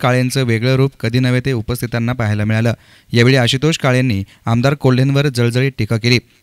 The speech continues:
गेल्या पस्तीस वर्षात तालुक्यातील जनतेला गाजर दाखवण्याचं काम यांनी केलं. याचबरोबर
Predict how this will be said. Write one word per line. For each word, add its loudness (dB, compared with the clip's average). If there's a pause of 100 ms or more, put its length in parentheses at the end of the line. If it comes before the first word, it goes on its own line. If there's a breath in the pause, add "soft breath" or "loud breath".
गेल्या 2
पस्तीस -2
वर्षात 0 (320 soft breath)
तालुक्यातील 2
जनतेला 0
गाजर -2
दाखवण्याचं -2
काम -2
यांनी 0
केलं. 0 (360 soft breath)
याचबरोबर 0